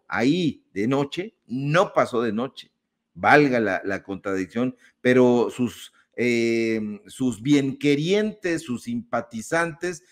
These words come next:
estuvieron ahí muy presentes, decenas, pero decenas de personas pertenecientes a grupos de migrantes afines a la Cuarta Transformación, le organizaron una bienvenida desde que llegó en el aeropuerto John F. Kennedy,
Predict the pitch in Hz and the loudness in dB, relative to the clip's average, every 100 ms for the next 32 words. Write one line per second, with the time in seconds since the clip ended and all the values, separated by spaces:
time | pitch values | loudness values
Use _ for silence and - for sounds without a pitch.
0 | _ 117 131 135 160 175 151 160 180 185 | _ -6 -4 0 0 0 -2 -2 -4 -6
1 | - 135 131 196 214 - 175 143 - _ | -4 -6 -2 -2 -2 -6 -4 -4 -6 _
2 | _ 117 156 147 - 202 190 123 - - | _ -2 0 0 0 0 0 -6 -8 -2
3 | 160 147 143 156 156 214 214 180 143 139 | 2 4 2 0 -2 -2 -2 -2 -4 -4
4 | 113 110 147 151 143 _ _ _ 120 117 | -8 -6 -6 -6 -8 _ _ _ -6 -4
5 | 120 113 - 156 156 156 147 - - 107 | -4 -4 -4 -6 -6 -2 -2 -2 -8 -6
6 | 110 143 156 - 127 101 107 110 113 135 | -2 0 -2 -2 -4 -4 -4 -4 -2 -2
7 | 143 135 143 135 131 - _ _ - 104 | -2 -4 -2 -2 -4 -16 _ _ -6 -4
8 | 104 101 175 214 202 156 135 120 110 139 | -2 -4 -2 0 0 -2 -2 -2 -2 -2
9 | 143 139 131 113 104 101 104 107 101 127 | -2 -4 -8 -8 -10 -10 -8 -8 -8 -8
10 | 117 160 _ _ _ 110 131 131 135 135 | -8 -10 _ _ _ 2 2 4 0 0
11 | 123 165 180 185 170 160 139 131 143 185 | 0 0 0 -2 0 0 0 0 -2 -2
12 | 190 160 113 _ _ _ - 139 147 117 | -2 -2 -4 _ _ _ -2 2 2 4
13 | 147 143 143 156 208 214 _ _ 117 127 | 2 4 2 2 -2 -6 _ _ -4 0
14 | 127 127 127 151 151 147 127 151 156 151 | 2 0 0 -4 -2 -2 0 0 -2 -2
15 | 147 143 156 151 151 165 185 | -4 -2 -2 0 0 -2 -8